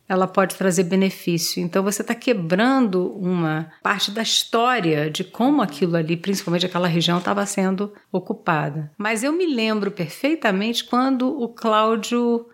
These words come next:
concebeu o modelo I P de conservação, que é mo-, biologia da conservação impla-, implementada. A gente teve uma reunião de um grupo, é, que a gente fazia parte,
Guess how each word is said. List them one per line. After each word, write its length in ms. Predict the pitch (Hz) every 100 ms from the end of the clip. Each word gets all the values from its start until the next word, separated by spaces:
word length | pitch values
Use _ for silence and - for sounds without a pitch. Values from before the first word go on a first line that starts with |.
| -
concebeu 1200 | 254 254 - 254 165 151 202 220 247 247 - - -
o 60 |
modelo 380 | 202 202 214 208
I 40 | 208
P 180 | 208
de 80 | 190
conservação, 720 | - 196 - 202 202 208 190
que 240 | 175 - 269
é 100 | 254
mo-, 180 | 233 - 175
biologia 420 | 185 185 175 165
da 80 | 170
conservação 760 | 175 - 170 156 175 - 175 196
impla-, 400 | 208 - 208 214
implementada. 840 | 202 190 196 214 220 196 170 165 170 - _
A 80 | 220
gente 340 | 254 254 -
teve 240 | 240 220
uma 160 | 202 196
reunião 640 | 175 180 170 170 208 214 180
de 220 | 180 165 180
um 120 | 185
grupo, 400 | 170 208 214 190
é, 260 | 180 170 170
que 80 | 165
a 40 |
gente 200 | 170 165
fazia 300 | 175 165 170
parte, 1000 | 165 180 208 202 165 - 175 165 170